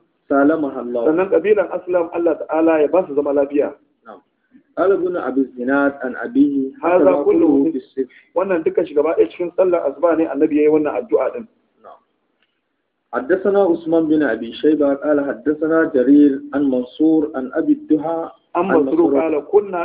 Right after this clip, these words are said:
Speaker 2: inda Abdullahi bin, ah, Abdullah. Mun kasance wajen Abdullahi dan Umar.
Speaker 1: نعم. فقال إن النبي صلى الله عليه وسلم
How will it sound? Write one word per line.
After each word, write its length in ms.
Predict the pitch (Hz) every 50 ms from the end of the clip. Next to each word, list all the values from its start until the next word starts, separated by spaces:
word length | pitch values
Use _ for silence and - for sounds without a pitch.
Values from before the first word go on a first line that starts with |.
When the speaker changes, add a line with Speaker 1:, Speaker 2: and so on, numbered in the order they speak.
| - -
Speaker 2:
inda 240 | 185 185 180 165 160 -
Abdullahi 480 | 135 - - 143 143 151 165 170 165 156
bin, 400 | 147 160 156 156 156 147 151 - -
ah, 320 | - 127 127 123 117 104 117
Abdullah. 400 | 123 - 135 143 151 135 - - - _ _ _ _ _ -
Mun 80 | 156 180
kasance 240 | 214 196 185 165 -
wajen 240 | 165 165 170 165 175 170
Abdullahi 480 | 165 143 139 139 143 156 156 156 151 151
dan 160 | 147 147 160
Umar. 320 | 165 160 156 151 135 123 104 - - - - _ _ _ -
Speaker 1:
نعم. 240 | 117 110 110 113
فقال 400 | 110 - - 139 147 139 135 -
إن 140 | 165 180 185 180
النبي 380 | 170 156 143 135 139 156 151
صلى 100 | 147 -
الله 180 | 147 143 143 143
عليه 180 | 135 127 127 -
وسلم 240 | - 139 143 139 131